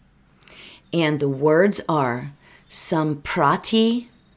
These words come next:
Hum. Samprati Hum. S, S is in Sam, A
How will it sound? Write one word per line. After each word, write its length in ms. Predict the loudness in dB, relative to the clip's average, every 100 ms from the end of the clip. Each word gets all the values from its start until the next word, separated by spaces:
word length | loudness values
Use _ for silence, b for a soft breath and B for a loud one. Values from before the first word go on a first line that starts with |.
| _ _ _ _
Hum. 580 | -8 -4 -2 -2 -6 -10 _ _ _ _ _ _ _ _ _ _ _ _ B B B -2
Samprati 1600 | 2 4 6 4 6 4 2 0 2 4 4 2 0 0 -2 -8 _ _ _ _ _ _ _ _ -8
Hum. 500 | -2 0 0 -6 -12 _ _ _ _ _ _ _ _ _ _ _ _ _ -20 -4
S, 480 | -2 0 2 0 -2 _ _
S 220 | 2 2 2
is 120 | 2
in 120 | 2
Sam, 540 | 4 2 2 0 -2 -6 b b _
A 340 | 2 4 4